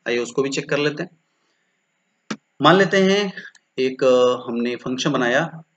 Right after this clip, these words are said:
def calc, Calculate का हमने बना लिया,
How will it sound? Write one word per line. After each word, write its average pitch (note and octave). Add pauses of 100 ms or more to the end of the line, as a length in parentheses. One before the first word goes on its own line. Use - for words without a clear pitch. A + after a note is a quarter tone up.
(100)
def D#3 (1600)
calc, A2+ (680)
Calculate D3
का C#3+
हमने C3+
बना A2+
लिया, B2